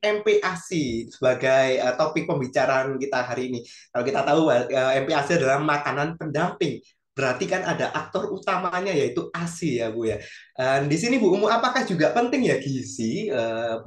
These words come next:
pada ibu yang sedang menyusui? Eh, kebutuhan gizi ini harus tetap terpenuhi supaya produksi asinya ini, eh,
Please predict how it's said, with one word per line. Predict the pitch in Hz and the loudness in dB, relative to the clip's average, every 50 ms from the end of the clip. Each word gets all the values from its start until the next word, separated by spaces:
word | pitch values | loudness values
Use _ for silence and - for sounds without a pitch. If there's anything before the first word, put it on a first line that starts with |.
| - _ _ | -16 _ _
pada | - 123 123 - 135 123 - 139 | -2 -2 -2 0 0 -2 0 -2
ibu | 139 135 - - 123 127 151 160 | -4 -6 -6 -6 -2 0 2 2
yang | 143 | 2
sedang | - 156 135 120 120 117 120 | 0 -2 -2 -2 -4 -4 -4
menyusui? | 123 127 131 131 131 - 143 123 117 135 123 131 - - - - - - - - - _ | -4 -4 -4 -4 -4 -4 -6 -6 -6 -4 -6 -6 -6 -8 -10 -14 -20 -20 -20 -20 -20 _
Eh, | - 113 110 110 110 117 120 120 | -8 -6 -4 -2 0 0 0 0
kebutuhan | - 147 156 160 156 156 156 151 | 2 2 2 4 4 4 2 2
gizi | 143 147 147 180 170 | 2 0 2 2 2
ini | 175 | 2
harus | 196 170 160 170 - | 2 2 0 0 -2
tetap | 185 - 185 | -2 -2 0
terpenuhi | 185 208 196 202 208 208 214 240 247 240 | 2 2 2 2 2 0 2 2 0 0
supaya | 233 240 233 - 247 240 247 269 262 - - - _ _ | 0 -2 -2 0 0 2 2 2 0 0 -4 -10 _ _
produksi | - - 277 277 277 214 202 - - 254 247 - - | -2 0 0 0 0 0 -2 -2 -2 -4 -4 -4 -2
asinya | 254 254 254 - - 262 254 262 269 262 285 | -4 -4 -4 -4 -4 -4 -2 -2 -2 -2 0
ini, | 339 339 311 214 165 202 269 311 | 0 0 0 0 0 0 0 -2
eh, | 285 135 131 123 120 - | -2 -2 -2 -2 -2 -2